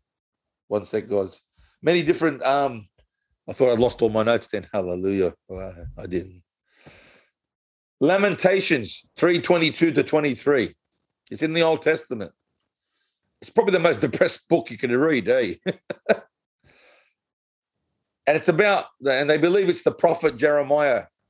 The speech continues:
and he's lamenting, he, he's, he's grieving. That's why they call it Lamentations. It's grieving. It's like a eulogy of a wake, and you're reporting. It's like you walk through the streets of Judea, Jerusalem, and the place was disaster.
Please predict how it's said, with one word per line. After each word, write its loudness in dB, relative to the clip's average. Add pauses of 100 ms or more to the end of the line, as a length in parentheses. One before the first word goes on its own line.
(360)
and -6
he's -4
lamenting, 0
he, 0
he's, -4 (200)
he's 0
grieving. 0 (880)
That's -4
why 2
they 2
call 2
it 0
Lamentations. -2
It's -10
grieving. 0 (480)
It's -10
like 2
a 4
eulogy -2 (120)
of 0
a 4
wake, 0 (720)
and -12
you're -2
reporting. -2
It's -8
like 0 (280)
you 0
walk 0
through -6
the -10
streets -2
of -2
Judea, 0
Jerusalem, -4 (440)
and -2
the -2
place 0
was -6
disaster. -2